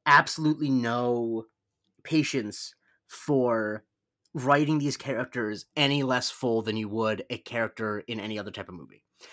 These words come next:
Like, I was listening to an interview with him talking about Rocket Raccoon and how he came to be such a central character. And when, 'cause apparently they wanted Rocket Raccoon in Guardians of the Galaxy when he was pitching for it. And he thought that was kinda silly. He's like, "Oh, talking raccoon."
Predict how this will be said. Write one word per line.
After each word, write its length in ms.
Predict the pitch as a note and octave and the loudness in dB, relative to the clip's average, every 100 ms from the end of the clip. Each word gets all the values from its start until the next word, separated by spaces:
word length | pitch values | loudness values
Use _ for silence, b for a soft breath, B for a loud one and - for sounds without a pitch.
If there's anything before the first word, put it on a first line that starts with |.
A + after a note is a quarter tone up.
| F3+ | -10
Like, 280 | C#3+ C#3 A2 - _ _ _ _ _ _ - | 2 2 2 -6 _ _ _ _ _ _ -2
I 60 | C#3+ | 4
was 80 | C#3 | 4
listening 240 | D3 D#3+ | 6 6
to 40 | |
an 60 | C3+ | 6
interview 280 | C3 B2 A#2+ | 4 2 0
with 80 | A2+ | 0
him 340 | A#2+ A#2 G#2+ - - | -2 -2 -6 -12 -2
talking 300 | - A2+ B2 | 2 2 0
about 320 | A2 A2+ G#2 | 0 0 2
Rocket 240 | A#2 G#2+ | 2 2
Raccoon 460 | B2 G#2+ - A2 G#2+ | 0 -2 -2 -6 -6
and 100 | G#2 | -8
how 560 | F#2 A2 A2 A2 G#2 F#2+ b b _ _ | -2 0 2 0 -4 -8 b b _ _
he 140 | - B2+ | -8 -6
came 180 | C3 B2+ | -2 -2
to 80 | |
be 60 | G2+ | -2
such 180 | - G#2+ | -6 -4
a 40 | |
central 280 | - G#2+ G#2 | -6 -6 -8
character. 500 | A2+ A2 - G2 G#2+ _ B B B | -6 -6 -6 -10 -12 _ B B B
And 160 | C#3 C3 | -2 0
when, 80 | B2+ | 0
'cause 320 | B2+ A2+ - | -2 -8 -10
apparently 460 | C#3+ C3+ C#3+ D#3 D3 | -16 -8 -2 0 0
they 180 | B2 C3 | 2 2
wanted 440 | A#2 B2 B2+ A#2 | 4 4 4 2
Rocket 240 | A#2+ A2+ C3 | 0 0 0
Raccoon 340 | A2 - A2+ | -4 -6 -6
in 320 | G#2+ A#2 G#2+ | -6 -6 -6
Guardians 340 | G#2+ G#2+ G#2+ G#2 | -2 -2 -2 -6
of 60 | |
the 40 | G2+ | -4
Galaxy 340 | G#2 G2+ - | -2 -2 -6
when 100 | G2 | -10
he 60 | G2+ | -10
was 100 | G#2 | -10
pitching 300 | - - G2+ | -12 -12 -12
for 240 | F2+ F2 | -14 -14
it. 100 | G2+ - B B B | -16 -18 B B B
And 80 | C3 | 0
he 60 | C3 | 2
thought 140 | C3+ | 2
that 80 | A#2+ | 0
was 100 | A2 | -2
kinda 160 | A2+ | -4
silly. 320 | A2+ A2+ G2+ G#2+ | -4 -4 -4 -6
He's 120 | G#2+ | -6
like, 100 | G#2 | -6
"Oh, 100 | G#2 | -8
talking 340 | - G#2+ - | -2 -2 -2
raccoon." 440 | A2 - G2+ G2+ | -8 -8 -8 -8